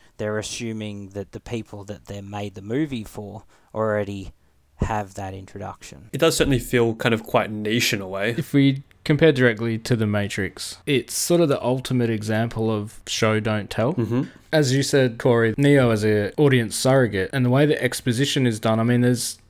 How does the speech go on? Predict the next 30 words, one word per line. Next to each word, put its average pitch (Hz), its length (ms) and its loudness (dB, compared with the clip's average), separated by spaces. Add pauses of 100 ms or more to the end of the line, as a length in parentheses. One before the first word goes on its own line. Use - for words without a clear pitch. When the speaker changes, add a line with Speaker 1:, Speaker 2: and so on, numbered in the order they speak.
(120)
Speaker 3:
it 131 100 2
is 151 140 4
talky 131 400 2
in 107 100 0
parts, 110 400 2
but 113 140 -4
it's 101 100 -4
still 147 260 4
a 110 60 4
lot 110 240 4
of 101 340 0
show, - 460 2
don't 104 300 -2
tell 101 300 2
as 95 140 -4
well. 110 280 2
Speaker 2:
Mm-hmm. 170 220 -2
Speaker 3:
So 110 440 2 (100)
Neo's 139 480 4
learning 117 380 4
about 104 300 4
the 101 60 -2
world 101 340 0
because 101 240 0
he's 98 200 -2
learning 113 400 4
to 101 120 -4
become 95 340 -2
a 85 40 -4
superhero, 92 680 0